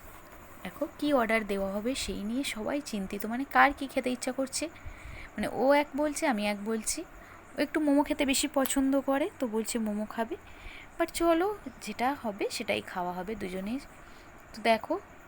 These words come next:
ছেলে এদিকে একটা টিস্যু দিয়ে মুখটা একটু মুছে নিয়ে টিস্যুটা ফেলার জন্য দিচ্ছে। আমি কিন্তু সেই রেস্টুরেন্টটা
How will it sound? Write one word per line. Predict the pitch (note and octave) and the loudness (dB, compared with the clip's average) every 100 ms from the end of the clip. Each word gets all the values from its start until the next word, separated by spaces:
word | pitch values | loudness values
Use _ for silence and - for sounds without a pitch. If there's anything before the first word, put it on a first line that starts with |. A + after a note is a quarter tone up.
| - - - - - - - - | -20 -20 -20 -20 -20 -20 -18 -4
ছেলে | B3 A3 | 0 2
এদিকে | G#3+ A3 | 2 0
একটা | A#3 B3+ | -2 -2
টিস্যু | B3+ A#3+ D4 | -2 -4 -2
দিয়ে | C#4+ D4 | 0 2
মুখটা | A#3+ - A#3+ | 0 0 -4
একটু | A#3 A#3 | 0 -2
মুছে | G#3 G3+ C4 | -2 -2 -2
নিয়ে | E4+ E4 | 0 -2
টিস্যুটা | A3+ - A#3+ | -2 -2 -4
ফেলার | A3+ G3+ G3+ | 0 2 0
জন্য | G3+ A3 A3 | -2 -6 -4
দিচ্ছে। | G#3 - - G4 - - - - | -6 -6 -10 -10 -16 -16 -16 -8
আমি | - C#4+ | -4 -2
কিন্তু | E4+ F4 F#4 | -2 -2 -2
সেই | - C#4+ D4+ | 2 2 4
রেস্টুরেন্টটা | B3+ - A3+ A3+ B3+ B3+ C#4+ | 0 0 -2 0 -2 0 -2